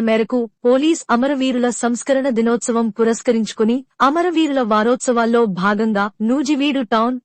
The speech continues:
మరియు రూరల్ పోలీసులు రెడ్ క్రాస్ సంస్థ ఆధ్వర్యంలో మెగా రక్తదాన శిబిరం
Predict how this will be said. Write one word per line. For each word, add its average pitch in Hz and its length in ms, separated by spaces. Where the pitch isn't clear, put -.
మరియు 247 240
రూరల్ 311 380
పోలీసులు 226 480
రెడ్ 285 240
క్రాస్ 339 320
సంస్థ 254 260
ఆధ్వర్యంలో 214 520
మెగా 269 200
రక్తదాన 262 420
శిబిరం 240 360